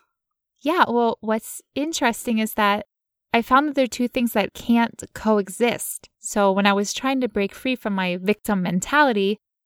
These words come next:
I realized that I was accidentally practicing gratitude. Brittany, I have been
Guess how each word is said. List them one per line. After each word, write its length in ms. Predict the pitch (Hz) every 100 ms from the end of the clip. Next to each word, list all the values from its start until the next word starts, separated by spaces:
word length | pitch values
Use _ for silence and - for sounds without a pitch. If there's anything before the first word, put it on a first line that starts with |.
| _ -
I 80 | 226
realized 460 | 226 330 277 240
that 80 | 226
I 60 | 208
was 160 | 208
accidentally 560 | - 202 - 202 208 196
practicing 600 | - 175 - 185 - 175
gratitude. 720 | 170 156 - - - - 202 _ _ _ _ _ _ _ _ _ _ _ _ _ _ _ _ _ _ _ _ -
Brittany, 300 | 202 202 202
I 200 | - 185
have 340 | 240 302 339 -
been 360 | 190 180 175